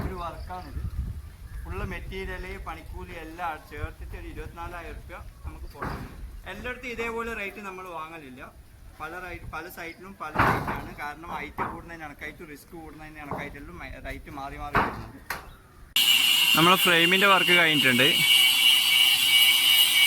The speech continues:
മൂന്ന് ഒന്നര പൈപ്പാണ് ബീമിനായിട്ട് ഇട്ടത്. പിന്നെ ഒന്നര മുക്കാൽ പൈപ്പിനെ കൊണ്ട്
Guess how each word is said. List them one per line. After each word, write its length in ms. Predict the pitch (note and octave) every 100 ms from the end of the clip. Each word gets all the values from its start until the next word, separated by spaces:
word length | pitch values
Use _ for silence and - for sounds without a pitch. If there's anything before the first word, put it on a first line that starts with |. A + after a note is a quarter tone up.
| - - - - - - D#3
മൂന്ന് 220 | F#3 G#3 A3
ഒന്നര 200 | A3 A3+
പൈപ്പാണ് 480 | G#3 F#3+ D#3+ F#3+ F#3+ G3+ - - - - - - - - - D#3+
ബീമിനായിട്ട് 560 | D#3 F3+ F#3+ G3 F#3 D#3+
ഇട്ടത്. 240 | A#2+ A#2 A2 C3+ - - - - - - - - - - - - - - C6+ - - - - - - - - - - - - - - - - -
പിന്നെ 180 | C#3+ E3 E3+
ഒന്നര 200 | E3 F3+ F#3
മുക്കാൽ 260 | E3 F3 E3+
പൈപ്പിനെ 280 | D3+ C#3+ D3+
കൊണ്ട് 200 | D3 C#3+